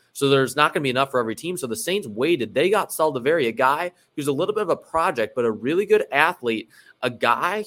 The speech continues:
who I think has just as much upside as some of the guys we saw go in the first and second rounds once fully developed. It's just gonna take a little bit longer to get him to that point. The Saints don't have a,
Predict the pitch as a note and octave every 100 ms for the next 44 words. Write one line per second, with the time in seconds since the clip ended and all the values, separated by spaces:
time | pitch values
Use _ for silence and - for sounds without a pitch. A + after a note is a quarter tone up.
0 | - D#3 D3 C#3 C3 C3 B2 _ _ _
1 | _ _ _ _ _ C3 C#3+ G3+ G3+ F3
2 | C3 C3 - - C3 F3 D3+ C3 C3+ -
3 | - C#3 C#3+ - C3 A#2 C3 D3 B2+ C3
4 | A#2+ C#3 D3 C#3 B2+ B2+ A#2 C3 B2+ A2+
5 | A2 B2 G#2 G#2 D3+ C#3 G2+ B2+ D3 -
6 | C#3 G#2+ C#3+ D#3 C3+ F3 F#3+ D3 F3+ F3+
7 | D#3 C3 B2 C3 B2+ A#2 G2+ B2 A#2+ A2
8 | B2+ A2 F#2 - C3 F2+ - - - -
9 | A#2 D3+ F3 - D#3 D3 - C3+ B2+ A2+
10 | G2+